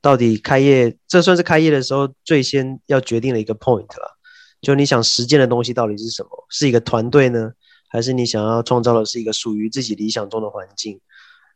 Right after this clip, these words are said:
那你有了那个目的之后，再去判断我需要伙伴吗？还是我应该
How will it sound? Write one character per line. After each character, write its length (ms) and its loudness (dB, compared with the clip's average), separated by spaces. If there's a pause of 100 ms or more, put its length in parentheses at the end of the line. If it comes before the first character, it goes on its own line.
那 320 4 (200)
你 180 -4
有 80 6
了 100 6
那 80 2
个 80 2
目 180 -2
的 140 -4
之 160 -4
后， 140 -2
再 180 -2
去 420 -8 (100)
判 220 -2
断 280 0 (420)
我 80 -4
需 120 -2
要 120 6
伙 160 -2
伴 180 0
吗？ 360 -10
还 140 -6
是 340 -2
我 140 -2
应 140 -2
该 300 0